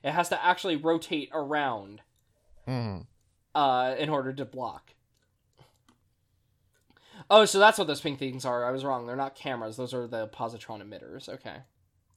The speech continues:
Speaker 1: Or at least three of them are. The, the ones that are on the tops and then the one on the end of the horn.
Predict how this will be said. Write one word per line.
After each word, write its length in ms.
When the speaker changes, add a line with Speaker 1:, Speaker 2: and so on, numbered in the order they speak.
Speaker 1:
Or 100
at 100
least 240
three 280
of 120
them 160
are. 220
The, 280
the 220
ones 300
that 120
are 120
on 180
the 60
tops 420
and 200
then 180
the 140
one 240
on 100
the 140
end 120
of 60
the 100
horn. 440